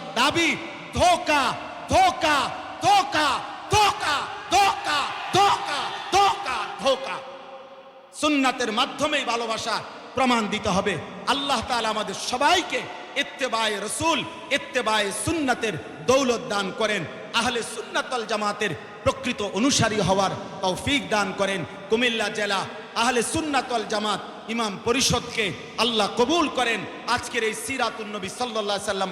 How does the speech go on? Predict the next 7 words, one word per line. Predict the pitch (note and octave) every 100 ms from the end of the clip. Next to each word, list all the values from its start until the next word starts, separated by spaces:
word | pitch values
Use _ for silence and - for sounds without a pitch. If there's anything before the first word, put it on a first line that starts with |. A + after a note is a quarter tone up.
| G3
মাহফিলকে | E3+ - D#4 C#4+ A#3+ F#3+ - - -
আল্লাহ | C4+ C#4+ A3+ A3+
তাআলা | A3 F#3+ E3+
ভরপুর | C#4+ D4 - F#4+ F#4 G3
কামিয়াবি | A3 G#3 F#3+ F#3 F3 E3+
দান | F#3 E3
করেন। | F#3 F#3+